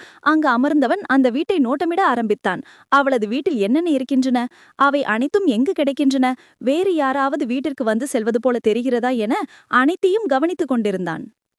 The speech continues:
அவன் அவ்வாறு அவளது வீட்டை பார்க்கும் பொழுது அவனுக்கே ஆச்சரியமாக இருந்தது. ஏனென்றால் அந்த வீடு மிகவும் சுத்தமாக இருந்தது.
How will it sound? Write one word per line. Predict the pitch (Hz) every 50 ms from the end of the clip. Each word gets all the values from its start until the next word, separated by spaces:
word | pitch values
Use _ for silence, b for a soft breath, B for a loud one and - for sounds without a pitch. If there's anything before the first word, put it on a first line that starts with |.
| _ _ _
அவன் | - 285 294 294 330 302
அவ்வாறு | 277 240 220 240 254 302 349
அவளது | 320 269 247 240 208 220
வீட்டை | 202 240 - - 359 302
பார்க்கும் | - 247 240 247 - 262 226
பொழுது | 226 247 277 494
அவனுக்கே | 453 302 262 302 349 381 - 415 415
ஆச்சரியமாக | 330 240 277 - - 427 392 359 294 277 285 302 320
இருந்தது. | 294 254 233 220 214 202 180 180 - B B B B B
ஏனென்றால் | - 226 262 302 320 311 254 220 220 269 330 440 - -
அந்த | 294 294 277 254
வீடு | 233 233 311 403 427 339
மிகவும் | 247 233 226 277 339 453
சுத்தமாக | 427 - 285 262 - 415 392 370 349 311 277
இருந்தது. | 240 226 214 202 208 185 190